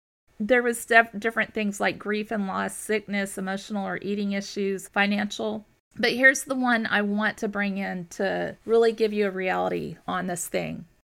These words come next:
As far as have they, in the last five years, have they experienced some type of abuse? Okay, and this could be either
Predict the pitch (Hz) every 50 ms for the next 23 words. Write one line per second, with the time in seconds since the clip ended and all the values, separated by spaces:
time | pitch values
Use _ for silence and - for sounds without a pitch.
0 | _ _ _ _ - 226 214 - - - 247 247 240 247 247 247 240 - - 247
1 | 240 226 220 214 220 214 208 196 202 - - 208 208 202 196 202 208 214 226 262
2 | - - - 285 269 262 269 262 269 247 214 196 170 170 - - _ - - 233
3 | 226 214 214 220 220 220 208 226 226 214 208 196 - - - - - 214 208 202
4 | 196 - - - - 220 214 214 233 - - 247 240 240 262 254 269 262 254 262
5 | 254 269 269 240 196 175 - - - - - - - 202 - 233 226 202 208 208
6 | 214 214 220 214 - - - - _ _ - 220 208 202 208 214 208 202 196 196
7 | 196 202 - - - 220 214 214 208 202 196 190 185 185 185 190